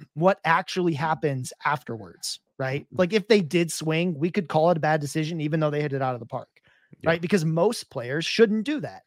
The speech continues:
Speaker 1: right? We,
Speaker 2: Mm-hmm.
Speaker 1: we s-, might say most players should not swing at this. The outcomes are usually very bad.
Speaker 2: Yep.
Speaker 1: With Christopher Morel,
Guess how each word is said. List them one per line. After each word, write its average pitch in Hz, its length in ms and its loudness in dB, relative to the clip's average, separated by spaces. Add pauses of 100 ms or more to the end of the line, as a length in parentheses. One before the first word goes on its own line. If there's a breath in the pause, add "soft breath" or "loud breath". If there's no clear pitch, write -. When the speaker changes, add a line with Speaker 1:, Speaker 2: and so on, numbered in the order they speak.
(360)
Speaker 1:
right? 190 120 2
We, 180 160 2
Speaker 2:
Mm-hmm. 208 120 -6
Speaker 1:
we 190 140 2
s-, - 200 -8
might 160 240 -4
say 147 200 -2
most 147 280 -2
players 165 240 0
should 185 260 4
not 185 200 4
swing 165 200 -2
at 147 100 -2
this. 160 180 0
The 156 160 -2
outcomes 175 400 0
are 185 80 4
usually 143 340 0
very 123 220 -2
bad. 131 240 -4 (400)
Speaker 2:
Yep. 95 140 -6 (380)
Speaker 1:
With 185 200 2
Christopher 254 400 0
Morel, 202 400 2